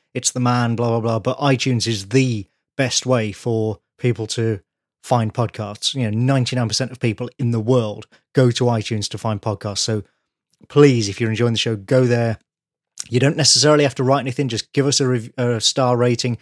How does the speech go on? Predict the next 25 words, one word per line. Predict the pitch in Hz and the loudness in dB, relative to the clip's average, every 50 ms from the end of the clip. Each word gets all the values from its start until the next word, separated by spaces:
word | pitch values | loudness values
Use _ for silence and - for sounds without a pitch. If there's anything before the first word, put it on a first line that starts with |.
| - - - _ | -10 -20 -16 _
If | - 123 | -6 -6
you | 117 | -4
can | - - 127 143 143 | -2 0 0 2 2
write | 131 135 139 113 | 2 2 2 0
anything, | 135 127 120 - 131 120 | 0 -2 -2 0 -2 -2
that's | 113 113 - | -2 -4 -6
brilliant. | - _ - 123 117 113 113 117 110 - _ _ _ _ _ _ _ _ | -8 _ 0 0 2 2 0 0 -4 -6 _ _ _ _ _ _ _ _
But | - 139 143 120 | 2 2 4 4
that | 135 131 135 135 | 2 2 2 0
really, | 127 110 117 127 127 123 117 117 | 0 2 4 6 6 6 4 4
really | 113 117 120 117 110 107 | 2 2 2 2 0 0
helps | 107 120 120 110 - - | -2 -2 -4 -4 -6 -6
the | - - | -6 -4
show. | - 127 113 104 98 - _ _ _ _ _ - | -4 -2 -4 -4 -6 -12 _ _ _ _ _ -4
Uh, | 123 123 120 120 120 - | 0 0 2 0 0 0
and | 147 127 123 110 | 2 2 2 0
of | 101 - | -2 -6
course, | - 117 107 107 - | -6 -8 -6 -6 -8
you | - 117 | -10 -10
know, | 110 104 - _ | -12 -14 -16 _
tell | - - 113 101 | -10 -8 -8 -8
your | 95 98 | -8 -8
friends | - - 107 101 95 95 - | -8 -8 -8 -8 -8 -10 -10
and | 107 101 | -8 -8
stuff. | - - 120 110 - | -6 -6 -6 -8 -10